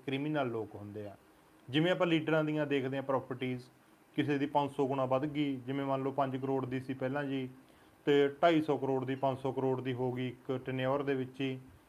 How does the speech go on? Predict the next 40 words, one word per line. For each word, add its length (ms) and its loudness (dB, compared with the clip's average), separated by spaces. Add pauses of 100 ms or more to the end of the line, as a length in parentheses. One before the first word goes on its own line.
(360)
ਜਾਂ 480 6 (240)
ਵੀ 100 0
ਮੰਨ 240 2
ਲਓ 100 2
ਵੀ 200 2
ਹੋਰ 380 2
ਕੋਈ 500 0
ਜਿਹੜੇ 260 2
ਲੀਡਰਾਂ 400 -2
ਦੇ 120 -2
ਖਾਸ 480 2
ਚਹੇਤੇ 360 -2
ਵਪਾਰੀ 520 0 (560)
ਆ 140 4
ਗਏ, 260 0 (460)
ਉਹਨਾਂ 420 6
ਦੀ 180 6
ਪ੍ਰਾਪਰਟੀ 600 2
ਦੇਖ 200 0
ਲਓ 160 0
ਜੀ, 160 -2
ਸ਼ੁਰੂ 360 0
ਕਹਿੰਦੇ 300 0
ਜੀ 320 2 (480)
ਹੋਈ, 340 2 (400)
ਅ, 280 2 (140)
<clears throat> 1300 -6
ਜਿਵੇਂ 240 -2
ਕਿਸੇ 200 -2
ਕੋਲੇ 180 0
ਦੋ 220 4
ਹਜ਼ਾਰ 200 2
ਕਰੋੜ 300 0
ਦੀ 200 -4
ਸੀਗੀ 220 -4
ਪ੍ਰਾਪਰਟੀ, 440 -4
ਚਾਰ 260 0
ਹਜ਼ਾਰ 240 -2
ਦੀ 160 -8
ਸੀ, 260 -6